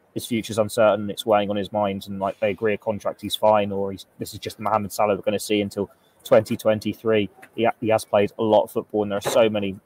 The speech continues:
different parts that could be contributing to it. He's obviously got some weight on his shoulders, whatever it is. But then all players go through runs like this. I, we,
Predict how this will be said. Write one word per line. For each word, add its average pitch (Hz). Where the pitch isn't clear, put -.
different 104
parts 107
that -
could 110
be 110
contributing 101
to 104
it. 98
He's -
obviously 101
got -
some 107
weight 107
on 95
his 98
shoulders, 110
whatever 107
it 107
is. 113
But -
then 131
all 139
players 107
go 104
through 101
runs 98
like 101
this. -
I, 117
we, 135